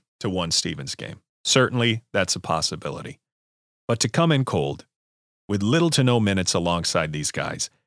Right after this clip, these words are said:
and immediately look that good, and I'm not talking about numbers. I'm talking about assertive,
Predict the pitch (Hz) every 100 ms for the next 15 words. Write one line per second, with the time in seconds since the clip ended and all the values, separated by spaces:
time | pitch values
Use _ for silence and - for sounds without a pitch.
0 | - 113 104 120 160 160 113 113 104 101
1 | - 92 85 95 76 - 120 160 226 202
2 | - 139 107 87 78 78 82 76 64 -
3 | - _ _ _ - 120 170 170 156 143
4 | 101 98 90 - _ _ 120 - - 110
5 | 107 90